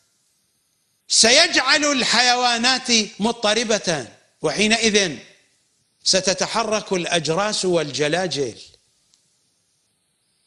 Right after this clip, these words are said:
ولذا فإن المتحدث هنا يتحدث عن أجراس الحيوانات، فإذا كان الناس أطاعوها برغبتهم، الحيوانات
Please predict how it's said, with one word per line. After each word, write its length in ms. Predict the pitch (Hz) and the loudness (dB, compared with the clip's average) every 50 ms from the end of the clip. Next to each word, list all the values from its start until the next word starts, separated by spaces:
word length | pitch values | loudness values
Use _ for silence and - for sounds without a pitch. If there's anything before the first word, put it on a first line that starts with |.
| _ _ _ _ _ _ _ _ _ _ _ _ - | _ _ _ _ _ _ _ _ _ _ _ _ -4
ولذا 680 | 131 180 214 220 226 196 214 214 208 196 175 - - - - - - | 0 2 2 4 4 4 4 4 4 2 -2 -6 -12 -18 -18 -12 -2
فإن 380 | - 202 202 196 208 208 208 208 | -2 0 2 2 0 2 2 2
المتحدث 840 | 196 196 196 190 175 - 190 - - 220 226 190 214 202 - 202 | 2 2 -2 -4 -2 -2 -2 -2 -2 -4 -4 -2 -4 -2 0 0
هنا 460 | 190 180 196 214 214 214 208 196 165 - - - - - | 0 0 0 0 0 0 0 -2 -6 -10 -16 -20 -10 -2
يتحدث 680 | 170 180 180 180 202 165 160 202 233 202 190 220 202 - | 0 0 0 0 -2 -4 -2 -4 -4 -2 -2 -4 -2 -2
عن 260 | 190 170 165 180 180 170 | -2 -2 -2 -2 -2 -2
أجراس 520 | 170 180 147 170 175 196 202 196 - 196 | -2 -2 0 0 0 0 0 -2 -2 -2
الحيوانات، 800 | 175 151 - 165 170 170 170 170 160 160 160 175 202 220 208 - - - - - - | -2 -2 -2 -2 0 0 0 0 0 -2 0 0 0 0 -2 -4 -8 -14 -16 -16 -6
فإذا 460 | - 196 202 196 202 190 185 196 185 | -4 -4 -2 0 0 2 2 2 0
كان 540 | 175 - 196 196 190 190 190 190 185 180 170 - - - - - _ - | 0 0 0 0 2 2 4 4 2 2 0 -4 -10 -18 -20 -8 _ 0
الناس 540 | 180 190 190 196 214 247 254 240 - - 202 | 0 0 2 2 2 2 2 2 0 0 2
أطاعوها 1300 | 196 180 175 - 175 180 - 180 180 175 160 156 190 214 196 160 139 147 143 135 113 101 95 - - _ _ _ _ _ _ _ _ _ _ _ _ _ _ | 2 0 0 0 -4 -2 -2 -2 -2 0 0 0 0 2 0 0 0 0 -2 -2 -4 -6 -10 -16 -20 _ _ _ _ _ _ _ _ _ _ _ _ _ _
برغبتهم، 960 | 135 139 208 240 247 240 208 165 160 170 180 - - 160 135 147 135 120 104 - - _ _ _ _ - 175 | 0 2 2 4 4 2 0 -2 -2 -2 -2 -2 -2 -4 -2 -2 -4 -4 -6 -10 -16 _ _ _ _ -2 -2
الحيوانات 800 | 175 170 - - 180 185 185 185 185 185 180 190 220 233 220 220 | 0 0 0 0 0 0 2 0 0 0 0 0 0 -2 -2 -2